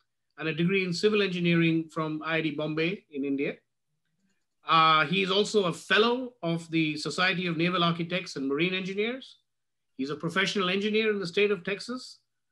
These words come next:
the American Institute of Steel Construction, and the National Society of Professional Engineers. Uh, my usual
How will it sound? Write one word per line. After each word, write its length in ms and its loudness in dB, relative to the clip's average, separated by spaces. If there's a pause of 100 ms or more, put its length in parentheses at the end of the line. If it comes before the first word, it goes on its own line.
(180)
the 80 -4
American 360 2
Institute 380 -2
of 120 -6
Steel 260 -4
Construction, 680 -4 (440)
and 480 2
the 60 0
National 400 -2
Society 640 -2
of 300 -12
Professional 480 -8
Engineers. 580 -6 (840)
Uh, 680 4 (100)
my 200 -2
usual 560 4